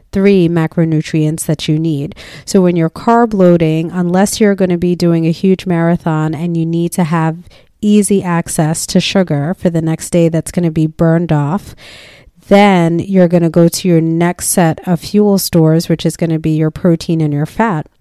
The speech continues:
But if you burn off your carbs and you don't have any protein that you've put into your body and you don't have any fat that you've put into your body, then you don't have anything else to draw from. And so then that craving begins again.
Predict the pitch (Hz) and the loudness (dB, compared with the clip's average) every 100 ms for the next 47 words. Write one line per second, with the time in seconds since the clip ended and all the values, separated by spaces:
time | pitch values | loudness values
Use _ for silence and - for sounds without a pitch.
0 | _ - 180 175 190 175 185 202 233 208 | _ 0 2 2 -2 0 2 2 2 0
1 | - 185 - 247 233 165 160 196 - - | 0 -2 -2 -2 0 0 -2 -4 -8 -10
2 | - - _ - 196 180 175 - 180 180 | -18 -20 _ -4 0 0 -2 -2 2 4
3 | 190 208 190 190 180 175 160 - 214 226 | 2 0 -2 -2 -2 -2 -4 0 2 2
4 | - 175 175 160 170 - 185 170 170 165 | 0 -2 -2 -2 -4 -2 -2 -2 -2 -2
5 | 160 156 156 160 165 165 165 175 180 190 | 0 0 -2 -2 -2 0 0 0 0 -2
6 | 175 170 160 - 214 - 170 156 - 180 | 0 -2 -2 -2 -2 -2 -2 -2 -2 0
7 | 165 165 165 156 151 147 156 170 - - | 0 -2 -2 -2 -2 -4 -4 -4 -6 -16
8 | - - 180 175 170 165 165 - 175 180 | -20 -4 0 2 4 4 2 -2 0 2
9 | 185 208 180 170 165 170 175 156 151 - | 2 0 -2 0 0 0 -2 -2 -2 -2
10 | 156 165 180 - 135 170 214 - - _ | -2 0 -2 -2 -6 -6 -10 -14 -20 _
11 | _ _ - _ - - 180 - 180 170 | _ _ -20 _ -4 0 0 4 4 4
12 | 170 165 - - 170 175 165 165 160 160 | 2 0 -4 0 0 2 0 0 -2 -2
13 | 156 165 160 160 208 | -4 -6 -8 -8 -10